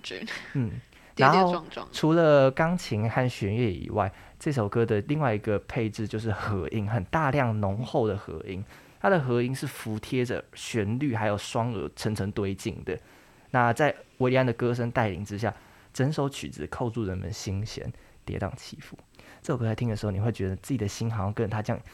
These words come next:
Speaker 2: 一层，一层，一层一层往上堆的感觉。
Speaker 1: 一直被递进的感觉。
Speaker 2: 对，推到二副之后再掉下来，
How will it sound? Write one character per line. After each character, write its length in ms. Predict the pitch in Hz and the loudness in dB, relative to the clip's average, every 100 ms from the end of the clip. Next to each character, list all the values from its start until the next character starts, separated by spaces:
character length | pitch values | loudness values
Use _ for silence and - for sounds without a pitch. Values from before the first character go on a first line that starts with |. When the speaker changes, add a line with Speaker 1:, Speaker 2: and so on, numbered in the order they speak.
| - - - _ | -20 -20 -20 _
Speaker 2:
一 80 | 131 | -6
层， 240 | - - 131 - - - - - - | -6 -12 -12 -16 -20 -20 -20 -20 -4
一 80 | - | -2
层， 260 | - 120 78 123 - - - - | 0 0 -2 -4 -12 -20 -16 4
一 100 | 196 | 4
层 440 | - - 104 98 117 - | 6 6 4 4 -4 -2
一 60 | |
层 300 | 190 - 123 | -2 2 4
往 160 | 107 98 | 4 2
上 220 | - 131 | 0 0
堆 200 | 113 139 240 | 0 0 0
的 80 | |
感 80 | 220 | 0
觉。 20 | |
Speaker 1:
一 40 | 233 | -2
直 260 | - - | -4 -4
被 20 | 233 | -4
递 100 | 196 | -4
进 180 | - 202 | -10 -8
的 140 | 185 | -8
感 140 | 175 - - | -10 -12 -16
觉。 140 | - - _ _ | -20 -20 _ _
Speaker 2:
对， 160 | 139 104 | 4 4
推 200 | - 180 | 4 6
到 120 | 190 | 8
二 220 | 170 185 | 8 6
副 300 | 151 - 165 | 4 2 0
之 240 | 131 - 127 | 0 0 2
后 340 | 127 120 104 - - - | 4 4 2 -4 -16 -2
再 140 | 135 | 0
掉 200 | 107 107 | 2 0
下 160 | 107 - | -2 -6
来， 280 | - - - | -10 -12 -16